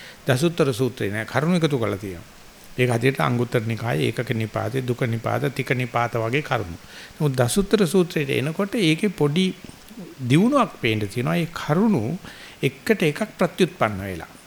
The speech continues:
පළවෙනි කාරණාව දෙවෙනි එකට හේතු වෙනවා. දෙක තුනට හේතු වෙනවා. ඒවා පරම්පරාවක හැදෙනවා.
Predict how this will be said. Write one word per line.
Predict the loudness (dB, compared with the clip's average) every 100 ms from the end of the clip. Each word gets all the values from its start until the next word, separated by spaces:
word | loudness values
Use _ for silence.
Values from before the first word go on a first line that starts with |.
| -12
පළවෙනි | -4 -2 0 2
කාරණාව | 2 2 2 2 2
දෙවෙනි | 4 4 2
එකට | 2 2
හේතු | 2 2 2 0
වෙනවා. | 0 2
දෙක | 0 0
තුනට | 0 0 0
හේතු | 0 0 0
වෙනවා. | 0
ඒවා | 0 0 -2 -10 -18 -18 -18 -20 -6
පරම්පරාවක | 0 2 2 2 2 2 0 0
හැදෙනවා. | 0 2 2 0 -4